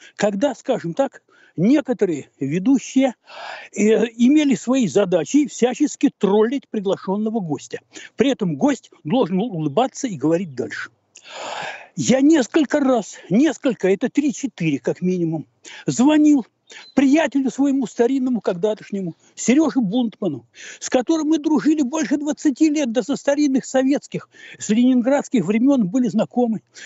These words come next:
И говорил: "Серега, слушай, ну вот, вот нафига вот эти вот подколки, эти совершенно сбивающие реплики, которые меня совершенно выбивают из колеи, которые ничего не дают передаче? Я потом вообще весь вечер ворочаюсь,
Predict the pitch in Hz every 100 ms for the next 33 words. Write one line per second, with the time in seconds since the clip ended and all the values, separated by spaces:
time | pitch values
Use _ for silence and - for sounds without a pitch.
0 | - - 180 269 294 214 - 302 226 -
1 | 269 190 - 208 233 - - - _ 220
2 | - 175 233 - 247 294 247 185 - 240
3 | 226 247 190 - 202 - 311 269 - -
4 | _ _ - 202 233 214 240 277 277 190
5 | 139 170 269 269 240 - - 208 277 -
6 | 165 - - - - - - 196 277 262
7 | 262 277 285 254 - 190 - 285 247 -
8 | - 151 175 247 269 254 247 175 - 214
9 | - 214 214 277 226 _ - - 196 262
10 | 240 240 226 - 285 262 202 196 247 233
11 | - 202 233 240 302 - 139 - - 143
12 | 226 254 254 262 254 262 - 247 175 254
13 | 208 269 180 202 147 226 285 214 185 139